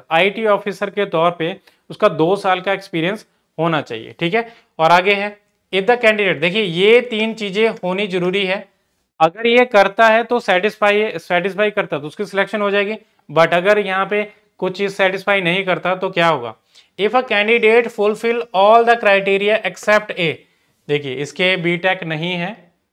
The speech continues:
सिक्सटी परसेंट मार्क्स या सिक्सटी परसेंट मार्क्स से कम है, तो क्या बोला गया? अगर ये सेटिस्फाई नहीं करता, but उसने क्या किया है, बीटेक की जगह बीसीए की है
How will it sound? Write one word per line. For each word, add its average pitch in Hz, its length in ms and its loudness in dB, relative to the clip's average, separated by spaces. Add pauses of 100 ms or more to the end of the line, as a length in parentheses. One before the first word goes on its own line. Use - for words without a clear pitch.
(240)
सिक्सटी 180 380 -4
परसेंट 180 380 -2
मार्क्स 127 280 -6
या 165 140 2
सिक्सटी 170 340 -6
परसेंट 175 320 -2
मार्क्स 165 200 -2
से 208 80 -2
कम 180 280 -2
है, 120 60 -12 (380)
तो 165 60 -8
क्या 196 200 6
बोला 196 240 4
गया? 175 220 2
अगर 185 320 0
ये 220 420 0 (160)
सेटिस्फाई 220 580 2
नहीं 226 180 -2
करता, 147 360 -4
but 180 260 -2
उसने 214 260 -4
क्या 214 140 2
किया 190 300 0
है, - 120 -6 (260)
बीटेक 196 480 0
की 233 100 0
जगह 220 240 2
बीसीए 180 540 -2
की 190 240 -6
है 175 280 -4